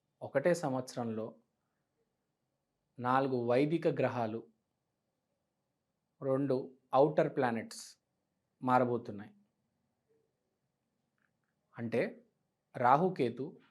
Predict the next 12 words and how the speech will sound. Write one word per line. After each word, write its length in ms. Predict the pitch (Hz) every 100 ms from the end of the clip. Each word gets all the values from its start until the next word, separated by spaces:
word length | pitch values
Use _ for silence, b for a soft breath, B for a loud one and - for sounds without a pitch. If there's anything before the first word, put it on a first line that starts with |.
| 139
గురు, 320 | 123 135 202
శని 420 | 208 135 113 117 - _ _ _
ఒకటే 280 | - - 156
సంవత్సరంలో 520 | 156 139 127 127 120
మారుతున్నాయి. 560 | 113 113 113 - 110 104 _ b b b b b
అది 140 | 117
కాకుండా 680 | 127 135 143 156 147 151 226 - _ _ _ _ _ -
ఈ 80 | 131
నవగ్రహాలతో 1400 | 120 123 139 151 156 151 139 113 95 - _ _ _ -
పాటు 600 | - 135 143 147 110 - - _ _ _ _ _ _ 123
మన 260 | 123 135
సిస్టంలోనే 880 | 139 139 - 185 175 151 117 175 -